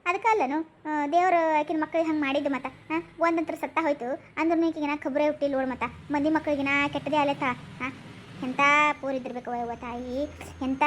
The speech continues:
ಹೆಂಗ್ಸ್ ಇದ್ದಿರ್ಬೇಕು ಈಕಿ. ಹ್ಮ್, ಹೋಗಿ ಹೋಗಿ ಪಾಪ ಸರು ಎಂಥ ಚಂದ ಸ-, ಆ, ಸಮಾಧಾನ ಮನುಷ್ಯ ಹೇಳಕಿ. ಆಕಿನ ಮಕ್ಕಳು ಅಟ್ಟೆ ಅವ್ವ, ಅವು ಮೂರು ಇದ್ರೆ ಮೂರು ಹೆಣ್ಮಕ್ಳು ಹಂಗಾರವ್ರು,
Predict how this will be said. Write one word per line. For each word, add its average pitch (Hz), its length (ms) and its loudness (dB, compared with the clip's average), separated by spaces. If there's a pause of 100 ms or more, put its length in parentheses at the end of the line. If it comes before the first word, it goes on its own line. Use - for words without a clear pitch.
ಹೆಂಗ್ಸ್ 277 280 -4
ಇದ್ದಿರ್ಬೇಕು 247 320 -6
ಈಕಿ. 247 120 -12
ಹ್ಮ್, 254 500 -8
ಹೋಗಿ 311 340 0
ಹೋಗಿ 320 260 4
ಪಾಪ 277 260 -2 (180)
ಸರು 285 300 0
ಎಂಥ 269 280 -4 (260)
ಚಂದ 294 200 -2
ಸ-, 262 420 -2 (260)
ಆ, 247 140 -6
ಸಮಾಧಾನ 277 500 2
ಮನುಷ್ಯ 254 220 -4
ಹೇಳಕಿ. 262 440 -2
ಆಕಿನ 277 520 -4
ಮಕ್ಕಳು 415 220 2
ಅಟ್ಟೆ 554 260 0
ಅವ್ವ, 240 200 -2
ಅವು 233 180 -2
ಮೂರು 247 300 -2
ಇದ್ರೆ 427 160 0
ಮೂರು 311 260 2
ಹೆಣ್ಮಕ್ಳು 285 440 0
ಹಂಗಾರವ್ರು, 269 720 0